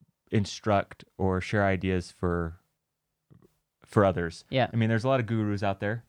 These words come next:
Speaker 1: and
Speaker 2: Right.
Speaker 1: there's a lot of people that, that have it figured out
Speaker 2: Yeah.
Speaker 1: or have a strategy that, that, you know, if you just implement this one strategy, everything's fixed. I don't, it's more holistic than that. So
Speaker 2: Totally.
Speaker 1: I definitely disagree with those kind of general approaches, but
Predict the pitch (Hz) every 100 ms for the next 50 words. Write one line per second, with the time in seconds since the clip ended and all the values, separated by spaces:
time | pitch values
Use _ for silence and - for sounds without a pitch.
0 | - 120 107 101 101 104 - 110 107 98
1 | 95 - - 98 _ 104 - 101 - 117
2 | 101 95 95 - - _ 120 117 - 98
3 | 101 101 95 - 104 101 95 104 95 -
4 | 98 - 95 92 90 95 104 - 110 104
5 | 98 92 95 101 98 - 110 101 90 92
6 | 95 101 98 - 101 - - _ - -
7 | - - - 92 123 117 - - 104 123
8 | 123 113 104 98 - - 90 85 - -
9 | 101 87 - 113 113 107 104 117 117 107
10 | 104 101 107 98 92 101 98 - 101 85
11 | 92 _ - 104 110 110 - 113 139 143
12 | - _ _ _ _ _ _ _ _ -
13 | 113 104